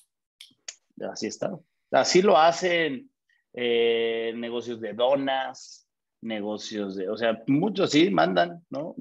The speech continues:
Starbucks, ¿no? O sea, muchos no cocinan ahí. Starbucks no cocina ahí. Starbucks les llegan todo, pum, camiones,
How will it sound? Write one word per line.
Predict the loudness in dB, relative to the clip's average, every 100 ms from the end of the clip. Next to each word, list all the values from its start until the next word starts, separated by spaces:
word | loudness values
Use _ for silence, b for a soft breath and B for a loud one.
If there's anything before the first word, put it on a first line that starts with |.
| -8
Starbucks, | -8 0 2 4 4 2 2 -4 -12 -16
¿no? | -14 -12 -14 -16
O | -6
sea, | -2
muchos | 0 0 0 -2
no | -2 0
cocinan | 0 0 -2 -2
ahí. | 0 0 0
Starbucks | 2 2 2 -2 -6
no | -8
cocina | -10 -12 -10
ahí. | -6 -4
Starbucks | 0 0 0 -2
les | -2
llegan | -2 0 0
todo, | 0 0 -2
pum, | -2 -2 -2
camiones, | -2 0 0 -2 -4 -10